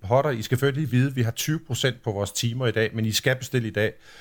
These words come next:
Øh, hvad med dig derovre, Jens? Øh, du ligner en, der godt kunne bruge noget, noget rådgivning. Skal du ikke lige have sådan en klippekort på tyve procent?" Så vil folk jo trække sig fra dig og sige, "Gider du ikke lige slappe af?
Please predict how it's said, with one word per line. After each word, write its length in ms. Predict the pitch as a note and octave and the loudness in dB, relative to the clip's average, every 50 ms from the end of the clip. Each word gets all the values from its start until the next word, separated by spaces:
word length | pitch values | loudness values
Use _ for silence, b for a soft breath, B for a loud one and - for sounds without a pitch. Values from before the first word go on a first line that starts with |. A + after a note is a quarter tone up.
| B B B B - | B B B B 0
Øh, 160 | G2 G2+ F#2 | 0 2 4
hvad 120 | A#2+ B2 | 4 4
med 120 | C#3+ D3 C#3+ | 4 2 2
dig 200 | B2+ A#2 B2+ C3 | 2 2 2 2
derovre, 280 | C3+ A#2+ A#2 B2 A#2+ A#2 | 2 0 0 0 0 0
Jens? 340 | G#2+ A2 B2 B2 - - | 0 0 0 -2 -2 0
Øh, 240 | A2+ G#2+ G#2 G2+ F#2+ - | 0 2 2 0 0 0
du 100 | - D3 | -2 -2
ligner 240 | C#3+ C#3+ D3+ D3 C#3 | 2 2 4 4 4
en, 140 | C3+ B2+ A2+ | 4 4 4
der 80 | G#2 G#2 | 4 4
godt 180 | A#2+ A#2+ B2+ | 2 2 0
kunne 100 | - B2 - | -2 -6 -6
bruge 180 | - G#2+ A#2 B2 | -4 -2 0 2
noget, 460 | A#2 G2 F#2 F#2 F#2 F2+ F2 F2 F2 | 2 2 0 0 -2 -2 -2 -2 -2
noget 260 | F#2 F2+ F2 F2+ E2+ | -2 -2 -2 0 2
rådgivning. 540 | F#2+ G#2+ A#2+ A#2+ A#2 A2 F#2+ F#2 F2+ F#2 F2 | 4 4 4 2 0 -2 -4 -4 -6 -8 -6
Skal 160 | - - C3 | -2 0 0
du 60 | C#3 | 0
ikke 120 | D3 C#3 - | 0 -2 -2
lige 100 | C#3+ C3 | 2 4
have 120 | B2+ C3 | 4 4
sådan 140 | B2 - G#2+ | 2 0 -4
en 60 | G#2 | -4
klippekort 400 | - B2 A#2+ A2 - - A2 G#2+ | 0 0 0 2 2 0 0 0
på 60 | - | 0
tyve 220 | - - - A#2 A2+ | -4 -4 -4 -4 -4
procent?" 280 | - - A2+ G#2+ - B B B B B B | 0 0 0 0 0 B B B B B B
Så 160 | - - C3+ | 0 2 2
vil 120 | C3 C#3+ | 2 2
folk 280 | C3 - C#3+ C3 C3 - | 2 2 0 0 0 -2
jo 60 | A#2 | -2
trække 400 | - - - - G#2+ A2 C3 B2+ - | 0 0 2 2 2 2 2 0 -4
sig 240 | - - - G#2+ - | -8 -6 -4 -2 0
fra 160 | - F#2+ G#2 | 2 2 2
dig 100 | A2 G2+ | 2 0
og 120 | F2+ E2+ | -2 -4
sige, 300 | - - F#2+ F2+ E2 - - - | -4 -4 -4 -4 -4 -6 -6 0
"Gider 160 | G2+ G2 G2 | 0 2 4
du 60 | G#2 | 2
ikke 120 | A#2+ A#2 | 2 2
lige 100 | B2 C3+ | 2 0
slappe 340 | B2 B2+ - F#2 F2+ - G2+ | 0 2 2 0 2 2 0
af? 120 | A2 - | -2 -2